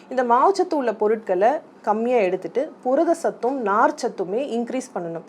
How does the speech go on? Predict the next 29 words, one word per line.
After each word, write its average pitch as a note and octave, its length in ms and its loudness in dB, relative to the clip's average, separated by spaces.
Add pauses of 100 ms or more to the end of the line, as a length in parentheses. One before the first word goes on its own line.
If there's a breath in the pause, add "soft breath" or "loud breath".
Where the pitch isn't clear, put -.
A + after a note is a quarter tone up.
(300 loud breath)
புரதம்ன்றது D4+ 520 2 (140)
புரோட்டீன், B3 460 4 (280 loud breath)
அதாவது A3 420 4
நான் A#3+ 300 6
வெஜிடேரியன் A3+ 460 0
ஐட்டம்ஸ்ல F#3+ 460 -2
பார்த்தீங்கன்னா, F#3 540 -2
எக்ஸ், G3 440 0
சிக்கன், F#3 560 -4 (120)
ஃபிஷ், F#3 420 -4
இந்த C4+ 240 0
மாதிரி C4 260 0
விஷயங்களை, G3+ 420 -2 (560 loud breath)
அஹ், F#3 360 4 (300)
புரோட்டீன் A3+ 380 4
கொடுக்கும். F#3 360 0
அதே A3+ 280 2
மாதிரி B3 300 0
வெஜிடேரியன்ல B3 720 2
பார்த்தீங்கன்னா, F#3 480 -4 (140)
nuts, G3 540 -2
milk C#4 340 0
and G#3+ 180 2
milk G#3 160 -2 (100)
products, E3+ 420 0 (340 loud breath)
மில்க்லேயுமே D4+ 600 0
வந்து B3 220 2
லோ B3+ 240 4
ஃபேட் D#4 260 2